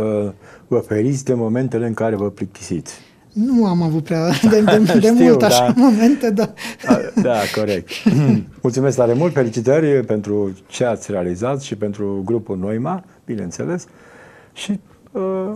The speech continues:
Speaker 1: sunt convins că vom avea ocazia să ne mai, uh, vedem și cu alte proiecte, pentru că sunteți, uh, neliniștiți și în același timp, uh,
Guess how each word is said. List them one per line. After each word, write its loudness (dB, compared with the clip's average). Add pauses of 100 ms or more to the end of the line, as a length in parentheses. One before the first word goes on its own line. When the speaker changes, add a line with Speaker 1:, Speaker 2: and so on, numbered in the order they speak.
Speaker 1:
sunt -4
convins -2
că -4
vom -2
avea -2
ocazia -4
să -8
ne -4
mai, -2
uh, -4
vedem 0
și -8
cu -6
alte 0
proiecte, -2
pentru -6
că 0
sunteți, -4
uh, -2 (480)
neliniștiți -2
și -8
în -4
același -4
timp, -2
uh, 4